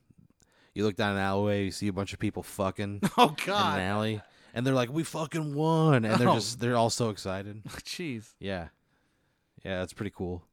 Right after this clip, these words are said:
Speaker 1: What do you do?
Speaker 2: Uh, I would jump out. I would say, well, I would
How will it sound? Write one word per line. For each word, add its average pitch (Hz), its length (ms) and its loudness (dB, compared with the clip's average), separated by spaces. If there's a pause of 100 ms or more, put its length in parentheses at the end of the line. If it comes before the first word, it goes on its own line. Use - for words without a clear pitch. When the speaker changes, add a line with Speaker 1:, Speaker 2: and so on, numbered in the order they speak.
(1800)
Speaker 1:
What 95 120 -4
do 92 60 -2
you 87 40 -6 (120)
do? - 20 -12 (380)
Speaker 2:
Uh, 135 300 4
I 139 80 0
would 135 80 -2
jump 127 200 -4
out. 123 260 0
I 127 100 -2
would 117 160 -4 (600)
say, 107 280 -6 (1400)
well, 95 140 -10
I - 20 -8
would 107 180 -14